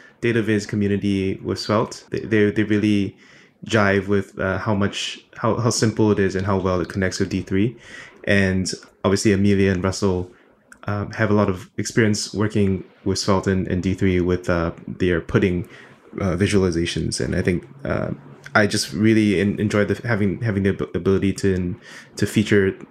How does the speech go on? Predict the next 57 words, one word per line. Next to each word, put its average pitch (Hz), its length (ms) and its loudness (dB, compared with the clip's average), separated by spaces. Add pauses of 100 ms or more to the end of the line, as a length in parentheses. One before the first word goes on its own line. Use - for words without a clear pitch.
their 101 180 0
work 95 320 0
because 107 240 -2
I, 95 100 0 (100)
I 104 80 2
know 101 120 2
it's 95 120 0
gonna 98 140 2
inspire 90 400 -2
a 90 60 -2
lot 90 140 -2
of 87 100 -6
other 87 140 0
people 87 340 -6
to, 87 400 -4 (360)
uh, 95 160 -2
try 98 240 2
Svelte 98 320 -2
out. - 260 -4 (100)
And, 95 400 0 (520)
uh, - 100 -6
we 127 160 6
actually 139 220 2
talked 123 180 -4
about 104 220 -2
this, 87 280 -6
that, 87 260 -6 (120)
uh, - 140 -8 (320)
you 85 120 -6
know, 87 60 -8
it'd 85 140 -8
be, 65 60 -8
it'd 104 140 -2
be, 117 140 4
it'd 107 120 2
be 117 60 2
cool 120 180 2
to 107 120 0
just 101 260 0
feature 101 320 0
data 95 220 0
viz 82 500 -4
in, 92 220 0
in 90 200 -4
a, 87 80 -2
in - 180 -6
a 90 40 -2
future 92 340 0
event. 85 380 -4 (300)
Uh, 87 340 2
maybe 101 280 2
not 95 180 2
a 92 40 -2
Svelte 92 220 -2
Summit, 101 340 0
maybe 90 240 0
just, - 380 -4